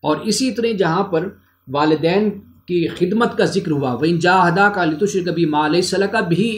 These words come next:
इल्म", यहाँ पर भी ये फरमाया कि अगर तुझे मजबूर करें कि उसके साथ तुम शरीक करो जिसका तुम्हें इल्म ही नहीं है, तो "फला तुतिहुमा", तो फिर वालिदैन की फरमाबरदारी नहीं करनी।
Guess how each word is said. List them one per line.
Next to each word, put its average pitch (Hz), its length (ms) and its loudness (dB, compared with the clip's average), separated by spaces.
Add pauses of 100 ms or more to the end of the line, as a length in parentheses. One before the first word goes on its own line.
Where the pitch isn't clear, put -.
(100)
इल्म", 247 240 0 (440)
यहाँ 165 240 0
पर 190 120 0
भी 180 120 -2
ये 156 140 2
फरमाया 120 440 -8 (640)
कि 139 120 -8
अगर 170 220 0
तुझे 226 320 -2
मजबूर 185 600 0
करें 147 380 -2 (720)
कि 185 100 0 (140)
उसके 254 320 -2
साथ 208 380 0
तुम 208 160 0
शरीक 180 360 -2
करो 226 180 2
जिसका 196 420 -2 (100)
तुम्हें 233 200 0
इल्म 269 360 0
ही 262 80 2
नहीं 143 280 2
है, 113 120 -12 (120)
तो 185 80 0
"फला 170 300 2
तुतिहुमा", 180 540 0
तो 190 120 -6
फिर 170 140 -4
वालिदैन 143 420 -4
की 160 100 -6
फरमाबरदारी 139 680 -2
नहीं 123 160 -2
करनी। - 260 -14